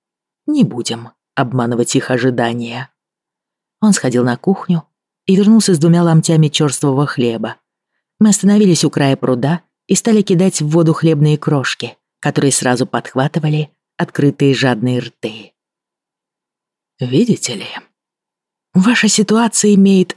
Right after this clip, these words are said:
две стороны, два аспекта», начал Ансельм, не прекращая крошить хлеб. Он покосился на меня — и неожиданно улыбнулся. «Я до сих пор не могу в это поверить.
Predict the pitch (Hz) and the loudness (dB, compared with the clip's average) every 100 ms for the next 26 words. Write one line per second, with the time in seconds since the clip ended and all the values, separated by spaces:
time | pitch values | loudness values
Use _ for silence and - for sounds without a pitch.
0 | _ 180 170 175 156 - - 135 127 117 | _ 0 2 2 2 0 -4 -4 -6 -10
1 | 113 113 _ _ _ _ _ - 254 254 | -16 -20 _ _ _ _ _ -4 0 2
2 | 240 208 - - - - - - _ _ | 2 0 -4 -8 -14 -16 -12 -12 _ _
3 | _ _ _ _ - 135 - 120 120 - | _ _ _ _ -4 -4 0 -2 -2 -4
4 | 135 151 147 _ _ _ 156 151 147 139 | -2 -2 -4 _ _ _ 0 0 0 0
5 | 127 - 135 131 131 117 127 - - 120 | -2 0 0 0 -4 -4 -6 -6 -6 -8
6 | - _ _ _ _ _ _ _ _ - | -8 _ _ _ _ _ _ _ _ -2
7 | 160 160 160 - 190 - 127 127 127 127 | 0 0 -2 0 0 0 -2 -2 -4 -6
8 | 131 _ _ _ 190 170 160 156 143 143 | -8 _ _ _ 2 4 4 2 2 2
9 | 135 139 120 117 107 - - - _ _ | 2 2 0 -2 -4 -8 -10 -16 _ _
10 | _ _ _ _ _ _ 247 143 127 - | _ _ _ _ _ _ -2 0 -2 -6
11 | 120 - - - 127 127 127 127 131 123 | -6 -6 -8 -6 -4 -2 -2 -4 -4 -6
12 | - 135 135 127 139 - | -6 -8 -8 -12 -8 -8